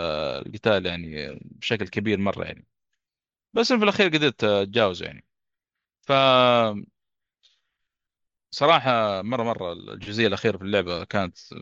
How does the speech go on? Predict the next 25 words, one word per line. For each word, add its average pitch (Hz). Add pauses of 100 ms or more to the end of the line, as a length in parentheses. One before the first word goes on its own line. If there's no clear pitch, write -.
(500)
مرة 104
متعبة 98
الصراحة. - (800)
لكن، 175
آه، 151
ومع 139
إنه 196
كان 175
في 165
مفاجأة، 131
أنا 156 (1000)
الحمد 202
لله 220
إني 170 (320)
رجعت 175
حملت 175
اللعبة 160
وكملت، 156
لأنه 196
في 214
مفاجأة 202
صارت 190
لي 208
في -
القصة 175